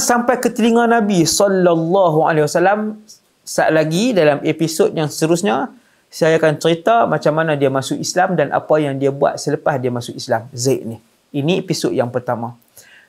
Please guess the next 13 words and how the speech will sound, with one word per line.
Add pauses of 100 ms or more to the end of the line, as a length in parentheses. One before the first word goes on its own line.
Jadi, (400)
Zaid
ni,
tuan-tuan,
dia
bawa
balik
pencuri. (720)
Sebenarnya
lelaki
tu
bukan
pencuri